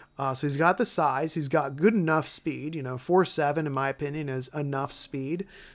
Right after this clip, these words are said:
Um, and, uh, he looked like a solid blocker. He had good ball skills.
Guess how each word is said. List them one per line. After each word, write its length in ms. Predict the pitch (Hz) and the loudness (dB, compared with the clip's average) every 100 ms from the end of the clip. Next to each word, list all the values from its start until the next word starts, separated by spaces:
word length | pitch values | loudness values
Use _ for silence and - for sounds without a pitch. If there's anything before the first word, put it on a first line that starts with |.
| _ _ | _ _
Um, 560 | - 139 131 127 123 123 _ _ _ - _ - | -6 -2 -2 -2 -4 -10 _ _ _ -18 _ -2
and, 380 | 165 160 160 | 2 4 6
uh, 140 | 156 156 | 6 6
he 160 | 151 | 6
looked 260 | 170 196 196 | 6 6 6
like 120 | 202 | 6
a 80 | 156 | 6
solid 500 | - 170 165 151 113 | 2 4 6 4 0
blocker. 640 | 143 170 196 190 208 202 | 4 8 8 8 6 6
He 180 | 170 160 | 4 0
had 220 | 131 123 | -2 -2
good 220 | 127 117 | -4 -4
ball 300 | - 151 190 | 0 4 4
skills. 600 | 190 - 180 180 175 165 | 4 2 4 6 4 2